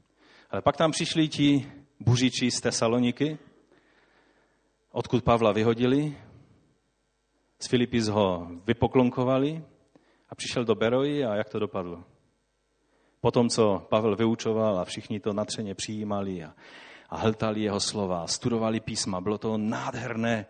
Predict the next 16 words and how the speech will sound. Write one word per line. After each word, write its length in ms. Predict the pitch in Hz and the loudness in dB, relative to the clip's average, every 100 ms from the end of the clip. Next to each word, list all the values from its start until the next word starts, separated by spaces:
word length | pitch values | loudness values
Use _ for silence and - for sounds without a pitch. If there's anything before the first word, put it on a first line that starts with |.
| - | -4
nádherný 460 | 131 135 123 123 | -2 -2 -2 -4
čas 280 | 107 127 113 | -2 -4 -4
biblického 520 | 107 120 117 - 120 | -2 -2 -2 -2 -4
vzdělávání, 580 | 113 110 110 110 110 110 | -2 -2 -2 0 -2 -2
ale 120 | 107 | -2
jak 80 | 117 | -2
to 80 | - | -2
dopadlo? 440 | 139 143 127 92 - _ _ _ _ _ _ _ _ _ _ _ _ _ | -4 -4 -6 -8 -14 _ _ _ _ _ _ _ _ _ _ _ _ _
Přišli 340 | 127 - 123 | -6 -2 -2
Židé 320 | 113 113 95 | 2 2 0
z 240 | 85 - - | -4 -8 -6
Tesaloniky 720 | 117 - 127 127 131 - 139 | -6 -2 -2 0 -2 -4 -6
a 100 | 131 | -6
Pavel 300 | 120 110 117 | -6 -4 -6
musel 240 | 110 - | -8 -10
pryč. 320 | 131 139 - | -6 -6 -8